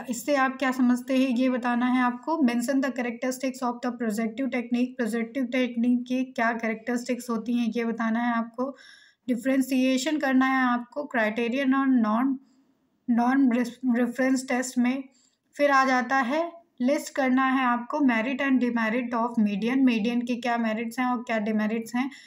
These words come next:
और फिर आपको ब्रीफ नोट लिखना है इन्वेंटरीज पे। फिर आपको बताना है सोशियोमेट्री क्या है। अब बात करेंगे यूनिट फर्स्ट की, ये लॉन्ग क्वेश्चंस रहेंगे आपके।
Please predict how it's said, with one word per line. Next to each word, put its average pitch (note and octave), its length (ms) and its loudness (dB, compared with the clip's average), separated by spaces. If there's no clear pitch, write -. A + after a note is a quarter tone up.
और C#4 80 -2
फिर D#4+ 240 0
आपको C#4 340 0
ब्रीफ C4+ 460 0
नोट C4 320 2
लिखना A3+ 360 2
है A#3 280 -2
इन्वेंटरीज G#3 760 0
पे। C4 260 -4
फिर A#3 140 0
आपको A3+ 340 0
बताना B3 400 2
है B3 220 0
सोशियोमेट्री B3+ 880 0
क्या B3+ 200 -2
है। B3+ 280 -6
अब C4+ 120 2
बात C4 380 0
करेंगे D4 340 2
यूनिट B3+ 580 2
फर्स्ट C4+ 320 -4
की, D#4+ 380 -6
ये A#3 100 0
लॉन्ग A#3+ 300 2
क्वेश्चंस C4 440 0
रहेंगे B3+ 360 0
आपके। B3 480 -4